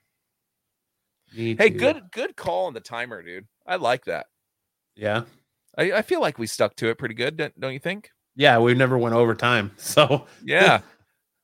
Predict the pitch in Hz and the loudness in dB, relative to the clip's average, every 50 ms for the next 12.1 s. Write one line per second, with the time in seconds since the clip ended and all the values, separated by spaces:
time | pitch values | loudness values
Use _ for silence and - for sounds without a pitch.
0 | _ _ _ _ _ _ _ _ _ _ _ _ _ _ - - 165 156 135 - | _ _ _ _ _ _ _ _ _ _ _ _ _ _ -6 0 0 0 0 0
1 | - 160 - - 156 165 165 175 180 196 202 190 180 - - 196 185 175 170 170 | -4 -6 0 4 4 6 6 6 6 6 6 4 2 0 -2 0 0 2 2 2
2 | 175 165 139 131 117 127 123 120 113 110 117 113 113 113 117 117 92 104 113 104 | 2 2 0 0 0 0 0 0 0 0 0 0 0 0 -2 0 0 2 0 0
3 | - 110 95 104 104 98 104 104 - - 107 107 113 120 - 127 120 113 107 98 | 0 -2 -4 -4 -2 -2 -4 -4 -2 -2 -2 -2 -2 -4 -6 -4 -4 -2 -2 -4
4 | - _ _ - 110 95 98 98 101 101 95 - - 87 85 104 113 131 143 - | -4 _ _ -4 -4 -2 -2 -2 -2 -4 -4 -4 -4 -4 -4 -6 -10 -14 -18 -20
5 | _ _ _ _ 117 117 113 110 107 107 110 117 _ _ _ _ - 110 110 110 | _ _ _ _ -20 -18 -18 -18 -18 -20 -20 -20 _ _ _ _ -4 -2 0 0
6 | 110 104 101 98 98 101 98 104 107 107 - - 113 - _ _ _ - 170 - | 0 0 -2 -4 -4 -4 -4 -4 -4 -4 -6 -8 -12 -12 _ _ _ -16 -16 -14
7 | - 165 156 127 110 104 98 101 117 - - 127 127 _ _ _ _ _ _ _ | -12 -8 -6 -4 -4 -4 -4 -4 -6 -10 -16 -20 -20 _ _ _ _ _ _ _
8 | - - 110 110 135 170 196 143 156 247 - - 85 - - _ _ _ _ _ | -6 -4 -2 -2 -2 -2 -2 -4 -4 -6 -6 -10 -12 -12 -14 _ _ _ _ _
9 | _ _ _ _ _ _ _ - 123 143 156 - - - - 135 - 64 62 - | _ _ _ _ _ _ _ -20 -20 -20 -20 -20 -18 -18 -14 -12 -12 -12 -12 -14
10 | _ _ - - _ _ _ _ _ - _ _ _ _ _ _ _ _ _ _ | _ _ -20 -20 _ _ _ _ _ -20 _ _ _ _ _ _ _ _ _ _
11 | _ _ _ _ _ _ _ _ _ _ _ _ _ - 120 - - - 107 127 | _ _ _ _ _ _ _ _ _ _ _ _ _ -20 -20 -18 -14 -10 -10 -8
12 | 139 120 | -8 -10